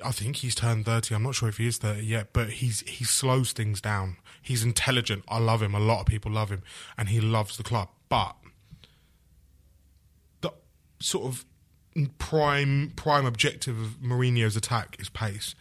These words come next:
Pace, pace, pace, pace, pace. You've got Sanchez, you've got Rashford, you've got Lingard, you've got Martial,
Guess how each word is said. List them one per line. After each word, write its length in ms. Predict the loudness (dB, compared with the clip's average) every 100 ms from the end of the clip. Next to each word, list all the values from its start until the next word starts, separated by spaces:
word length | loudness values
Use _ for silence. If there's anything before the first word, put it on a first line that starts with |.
| -20 -20 -6
Pace, 300 | 0 0 0
pace, 240 | -2 -2
pace, 260 | -2 -2 -2
pace, 240 | -2 -4
pace. 300 | -4 -6 -6 -12 -18 -18
You've 180 | -14 -4
got 40 |
Sanchez, 480 | 0 2 2 0 -2
you've 100 | -4
got 100 | -2
Rashford, 360 | -2 -2 -4 -6
you've 100 | -4
got 80 |
Lingard, 380 | -2 0 0 0
you've 100 | -2
got 80 | 0
Martial, 540 | 2 2 2 2 0